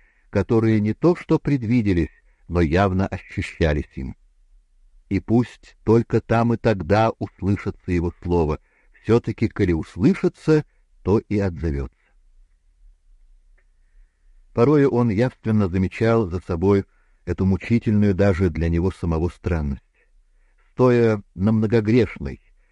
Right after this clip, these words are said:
истерзанной неправедностью, оскорбленной земле своей, больной и измотанной вечной работой и нуждой, постоянно ощущая бренность своего, работающего на износ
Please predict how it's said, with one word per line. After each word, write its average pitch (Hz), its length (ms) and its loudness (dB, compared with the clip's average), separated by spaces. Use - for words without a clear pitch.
истерзанной 120 1000 0
неправедностью, 92 1080 -4
оскорбленной 110 800 0
земле 101 380 0
своей, 80 480 -6
больной 110 760 0
и 107 220 0
измотанной 104 800 0
вечной 95 440 -2
работой 92 500 -2
и - 140 -6
нуждой, 85 600 0
постоянно 92 600 0
ощущая 98 600 -2
бренность 87 800 0
своего, 82 540 0
работающего 90 920 -2
на 82 160 -2
износ 82 300 -4